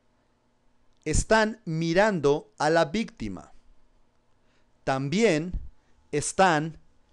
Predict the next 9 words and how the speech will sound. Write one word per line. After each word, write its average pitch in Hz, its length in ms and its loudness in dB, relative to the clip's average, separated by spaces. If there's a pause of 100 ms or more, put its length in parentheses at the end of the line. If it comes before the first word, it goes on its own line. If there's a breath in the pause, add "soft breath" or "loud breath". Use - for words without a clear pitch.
(380)
ayudando. 170 800 0 (2250)
Muy 254 200 4
bien. 160 340 2 (560)
Estas 262 440 0
fueron 190 480 4
las 156 280 0
acciones 214 640 2
en 170 180 0
progreso. 156 640 2